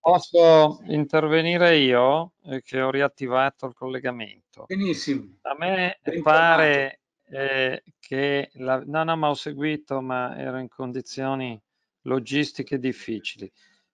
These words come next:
Speaker 1: A me pare che sia partita molto male la Green Pass. È partita molto male e basta leggere solo che u-, il, il decreto legge stabilisce quanto dura l'immunità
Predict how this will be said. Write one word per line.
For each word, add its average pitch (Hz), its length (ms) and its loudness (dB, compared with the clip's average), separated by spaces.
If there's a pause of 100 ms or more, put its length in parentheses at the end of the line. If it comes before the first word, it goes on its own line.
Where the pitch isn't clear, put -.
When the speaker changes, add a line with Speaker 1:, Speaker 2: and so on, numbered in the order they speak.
(180)
Speaker 1:
A 127 80 -4
me 175 280 0
pare 180 760 2
che 165 540 -4
sia 143 240 -12
partita 160 480 -4
molto 143 360 -6
male 131 600 -2
la 127 160 -4
Green 120 280 -8
Pass. - 540 -6 (960)
È 131 120 -14
partita 156 400 -4
molto 156 340 -4
male 170 800 0
e 135 320 -6
basta 143 420 -2
leggere 143 540 -2
solo 151 520 -2
che 143 400 -2
u-, 135 220 -8
il, 135 220 -8
il 135 180 -20
decreto 156 680 -4
legge 151 340 0
stabilisce 147 680 -6
quanto 143 320 -6
dura 143 320 -2
l'immunità 135 840 -2